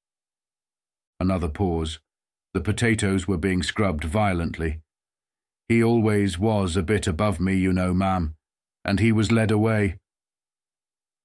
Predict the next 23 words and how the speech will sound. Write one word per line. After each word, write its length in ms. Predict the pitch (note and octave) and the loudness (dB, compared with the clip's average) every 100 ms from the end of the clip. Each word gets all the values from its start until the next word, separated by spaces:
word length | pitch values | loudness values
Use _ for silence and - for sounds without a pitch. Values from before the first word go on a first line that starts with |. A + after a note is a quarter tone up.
| _ _ _ _ | _ _ _ _
The 80 | G2 | -6
potatoes 500 | E2+ G#2+ A#2 A2+ G#2 | -4 0 0 0 0
were 80 | G#2 G2 G#2+ | 0 2 2
more 140 | G#2 | 0
than 140 | F#2 | -2
finished. 460 | D#2+ G2 E2+ E2 - _ _ _ _ _ - | -4 -4 -4 -6 -10 _ _ _ _ _ -4
Jane 300 | A2 A2 G2+ | -2 0 0
rose 300 | A2 G#2 F#2 | 0 0 -2
sharply 500 | - G#2+ F2+ F2 F2+ | -2 -2 -2 -4 -4
with 160 | F#2 | -2
a 60 | F2+ | -4
sigh 480 | E2+ G2+ F2+ E2 E2 _ _ _ | -4 -4 -2 -4 -8 _ _ _
and 120 | F2+ F#2 | -4 -2
rapped 240 | G#2+ - | -2 -4
the 80 | F#2 | -4
basin 420 | A2 G#2 - F#2 | -2 -2 -2 -2
down 240 | G2 G2 | -2 -2
on 120 | F#2 F2+ | -2 -2
the 140 | E2+ G#2 | -2 -2
table. 300 | E2+ D#2+ - _ _ _ _ _ _ _ _ _ _ - | -2 -4 -8 _ _ _ _ _ _ _ _ _ _ -4
"I 100 | A#2+ | 0
don't 220 | A#2 A2+ | 0 0
care," 360 | A2 G#2+ F2+ | -2 -2 -2